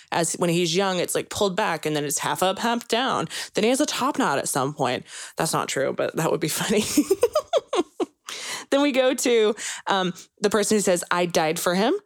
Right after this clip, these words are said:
which, you know, is, um, John Laurens, who also plays his son, which for both characters is accurate because John Laurens died fighting in the American Revolution, which the revolution was started by a group of friends, including Hamilton,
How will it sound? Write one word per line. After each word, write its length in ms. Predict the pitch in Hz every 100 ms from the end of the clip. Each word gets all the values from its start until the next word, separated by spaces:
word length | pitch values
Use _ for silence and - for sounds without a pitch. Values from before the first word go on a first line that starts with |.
| - - -
which, 360 | 170 180 - - - _
you 160 | - 180
know, 260 | 143 143 -
is, 640 | 175 160 151 147 147 - - - - _ - - -
um, 400 | 160 147 98 85 - _ - - _ - -
John 320 | 180 165 214
Laurens, 720 | 175 139 156 269 349 - - _ -
who 120 | 208
also 300 | - 165 190
plays 300 | 175 160 156
his 140 | 180 180
son, 340 | - 156 113 - - - _
which 400 | 196 190 - - - -
for 260 | - 190
both 300 | 175 214 -
characters 520 | - 175 156 156 156 -
is 180 | 165
accurate 480 | 180 277 - - - _ _ -
because 400 | 190 180 156 151
John 240 | 170 170
Laurens 380 | 214 247 185 180
died 320 | 170 156 156
fighting 240 | - 156 151
in 60 |
the 40 | 151
American 320 | 147 143 147
Revolution, 600 | 151 143 170 202 175 151
which 360 | 156 151 - -
the 80 | 170
revolution 420 | 165 165 180 175
was 140 | 147
started 420 | - 180 175 160 -
by 80 |
a 100 | 151
group 300 | 151 175 165 -
of 100 | 147
friends, 420 | - 220 170 170
including 540 | - 151 - 151 139 165
Hamilton, 640 | 160 226 165 - 131 202